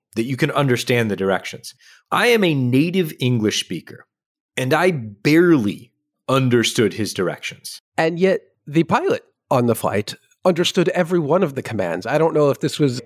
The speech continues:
Speaker 2: a recording clarity issue. Maybe we're not getting the full fidelity of this antiquated analog signal, but they,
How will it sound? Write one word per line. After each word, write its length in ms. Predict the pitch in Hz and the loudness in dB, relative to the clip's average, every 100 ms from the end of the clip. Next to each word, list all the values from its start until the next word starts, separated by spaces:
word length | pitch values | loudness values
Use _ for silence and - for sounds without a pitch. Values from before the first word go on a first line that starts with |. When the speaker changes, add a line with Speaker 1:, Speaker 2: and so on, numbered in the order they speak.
| 127 | 0
Speaker 2:
a 260 | 117 113 110 - | 0 0 -6 -12
recording 760 | 117 131 - - 170 175 160 | -4 -2 -2 0 2 4 2
clarity 680 | - - 113 120 147 156 156 | -2 -2 0 2 2 0 0
issue. 340 | 151 - 160 | 0 2 2
Maybe 220 | 139 113 117 | 4 2 4
we're 160 | 113 | 2
not 180 | 104 110 | 2 0
getting 220 | 117 110 | 0 0
the 80 | 107 | -2
full 260 | - 120 107 | 0 0 0
fidelity 640 | - 107 123 120 117 113 | -4 -2 0 2 2 2
of 160 | 104 113 | 0 2
this 380 | 104 - - - | -2 -2 -12 -4
antiquated 800 | 135 143 - - 131 120 113 110 - - | 0 0 -2 -2 0 2 0 0 -4 -2
analog 600 | 117 117 110 101 95 107 - | -2 0 2 2 0 -6 -4
signal, 560 | - 202 160 92 101 - - - _ | 0 0 2 0 -2 -6 -20 -20 _
but 200 | 131 117 | -2 -2
they, 340 | 123 180 190 | 0 0 0